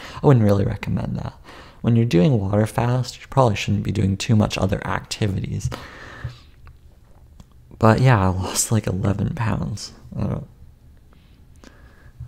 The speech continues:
which has kinda gone up a bit since, but anyway. Uh, the skin improvements were there, especially under my eyelids.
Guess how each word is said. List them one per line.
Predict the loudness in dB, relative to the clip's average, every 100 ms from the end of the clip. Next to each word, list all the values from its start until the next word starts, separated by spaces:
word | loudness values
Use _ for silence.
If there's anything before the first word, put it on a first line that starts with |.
| -4
which | 0 0 -2 -8 -14 -20 -20 -10
has | 0 0
kinda | 0 0 0
gone | 2 2 2
up | 0 -2 -16 -16 -6
a | -4
bit | -2 -2 -4 -8 -10
since, | -6 -4 -4 -6 -10
but | -8 -8 -10 -20 -4
anyway. | 2 4 4 2 -2 -6 -18 -8 2
Uh, | 6 6
the |
skin | 4 4 6
improvements | 6 6 4 6 4 2 -4 -2
were | 4 6 6
there, | 6 4 4 8 8 8 4 4 2 0
especially | -4 -2 0 4
under | 4 6
my | 4 4
eyelids. | 4 6 8 8 8 6 2 -4